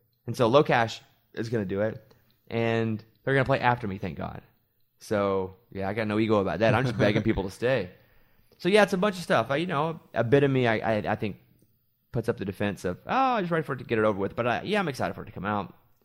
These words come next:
Speaker 1: We'll see how it does. I never thought I'd write one book, much less two. So, yeah. Th-, I've given my book to a few people, and I've really, if you look downstairs in my house, there are a lot of books down there still.
Speaker 2: Yeah.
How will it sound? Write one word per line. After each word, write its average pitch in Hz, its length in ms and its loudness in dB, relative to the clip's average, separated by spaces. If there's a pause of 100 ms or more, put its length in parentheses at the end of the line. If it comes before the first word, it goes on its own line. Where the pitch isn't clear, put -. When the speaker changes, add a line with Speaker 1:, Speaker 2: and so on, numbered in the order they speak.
(300)
Speaker 1:
We'll 170 100 -8
see 139 160 -6
how 95 120 -2
it 71 100 -8
does. 117 600 0 (800)
I - 80 -4
never 127 140 0
thought 113 200 4
I'd 107 40 0
write 98 160 2
one 113 220 0
book, 101 200 0
much 95 200 -4
less 98 180 -8
two. 113 360 -4 (920)
So, 92 380 -4 (340)
yeah. 127 300 -8 (280)
Th-, 147 120 6
I've 127 260 4
given 143 180 4
my 120 140 0
book 104 220 -4
to 107 60 -6
a 101 40 -6
few 107 160 -10
people, 110 360 -4
and 113 140 -4
I've 113 140 0
really, 123 400 4 (260)
if - 160 -8
you 131 60 2
look 117 160 2
downstairs 107 360 2
in 104 60 -4
my 98 80 -2
house, 107 220 -2
there 95 80 -2
are - 20 -4
a 98 40 -4
lot 98 220 0
of 92 60 -4
books - 240 -4
down 95 240 -2
there 101 140 0
still. 113 320 2
Speaker 2:
Yeah. 90 200 -6